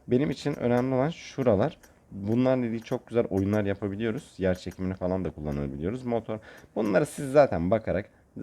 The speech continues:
e, ortalama ne yapabileceğinizi biliyorsunuz değil mi arkadaşlar? Bir reklam dursun. Tamam, reklam durmadı ama ben, e, ac-, ya uykum var arkadaşlar. Yalan söylemeyeyim. E, neyse.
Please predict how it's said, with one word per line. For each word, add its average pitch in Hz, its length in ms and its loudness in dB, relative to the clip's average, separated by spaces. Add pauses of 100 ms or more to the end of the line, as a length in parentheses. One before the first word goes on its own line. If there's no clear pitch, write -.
(300)
e, 95 360 -2
ortalama 107 440 0
ne 107 80 0
yapabileceğinizi 76 680 -4
biliyorsunuz 82 480 -6
değil 139 100 -8
mi - 60 -8
arkadaşlar? 64 480 -10 (300)
Bir 110 100 -6
reklam 107 420 -2
dursun. 95 360 -4 (720)
Tamam, 76 220 -4
reklam 82 380 -6
durmadı 76 260 -4
ama 69 200 -6
ben, 71 200 -4 (220)
e, 71 40 -10 (640)
ac-, - 240 -10 (200)
ya 73 140 -8
uykum 73 400 -10
var 64 80 -8
arkadaşlar. 65 600 -16 (220)
Yalan 64 180 -10
söylemeyeyim. 67 460 -10 (500)
E, 104 320 2
neyse. 208 360 0